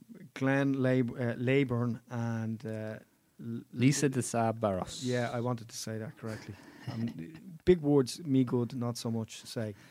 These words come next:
Speaker 1: Um, yeah, uh, incredible filmmakers, um, making some of the more interesting, uh, Northern Irish features over the last couple of years.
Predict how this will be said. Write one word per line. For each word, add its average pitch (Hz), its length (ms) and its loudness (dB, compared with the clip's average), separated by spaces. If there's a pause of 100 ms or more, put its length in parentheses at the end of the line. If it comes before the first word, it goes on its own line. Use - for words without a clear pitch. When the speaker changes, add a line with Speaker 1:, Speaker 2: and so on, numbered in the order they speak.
(500)
Speaker 1:
Um, 120 460 2 (320)
yeah, 135 380 6 (180)
uh, 123 320 4
incredible 135 500 4 (140)
filmmakers, 120 800 2 (100)
um, 104 460 -10 (460)
making 110 540 -4
some 113 200 -4
of 104 80 -4
the 110 340 -2 (180)
more 113 600 0
interesting, 120 840 2
uh, 104 240 -4 (160)
Northern 113 380 -6
Irish 107 180 -8
features 110 340 -10
over 107 140 -8
the 107 60 -8
last 104 220 -10
couple 110 180 -8
of 113 60 -2
years. 143 420 4